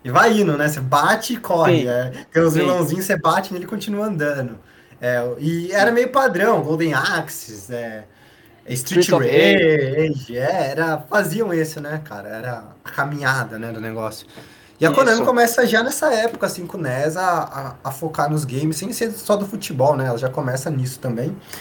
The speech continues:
Speaker 1: E é interessante que ela é uma empresa japonesa e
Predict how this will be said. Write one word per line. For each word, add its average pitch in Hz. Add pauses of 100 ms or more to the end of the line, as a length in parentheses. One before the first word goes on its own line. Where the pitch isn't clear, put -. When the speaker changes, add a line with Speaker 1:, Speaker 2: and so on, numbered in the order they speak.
(720)
Speaker 1:
E 151
é 185
interessante 233
que -
ela 220
é -
uma 226
empresa 214
japonesa 175
e 113